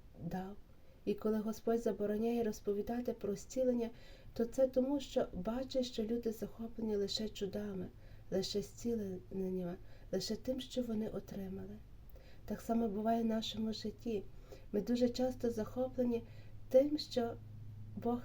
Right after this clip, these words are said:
для нас робить, але ми не захоплені Богом. Господь хоче, щоб ми сьогодні переглянули його відносини разом з ним, щоб ми були від щирі, відкритим серцем, йшли до нього не тільки тоді, коли він нам чинить добро,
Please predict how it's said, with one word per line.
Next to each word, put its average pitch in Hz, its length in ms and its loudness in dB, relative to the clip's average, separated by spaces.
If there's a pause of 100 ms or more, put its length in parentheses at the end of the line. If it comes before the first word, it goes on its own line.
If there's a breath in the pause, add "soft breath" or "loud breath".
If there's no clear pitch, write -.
(100)
для 208 200 0
нас 208 320 -4
робить, 190 460 -2
але 196 220 -2
ми 214 100 0
не 208 160 -2
захоплені 214 640 -4
Богом. 202 440 -6 (540 loud breath)
Господь 214 380 -2
хоче, 226 280 -2
щоб 214 220 0
ми 220 120 0
сьогодні 220 400 0
переглянули 208 840 0 (360 loud breath)
його 220 240 2
відносини 247 640 0
разом 208 360 -2
з - 140 -8
ним, 185 220 -2 (580 loud breath)
щоб 220 260 0
ми 220 120 4
були 220 240 4
від 202 140 2
щирі, 254 440 8
відкритим 247 800 4
серцем, 247 600 0 (360 loud breath)
йшли 254 440 8 (580)
до 214 220 2
нього 247 380 4
не 226 120 2
тільки 302 360 4
тоді, 247 320 0
коли 220 260 -2
він 214 180 0
нам 208 160 0 (120)
чинить 208 380 -2
добро, 196 380 -6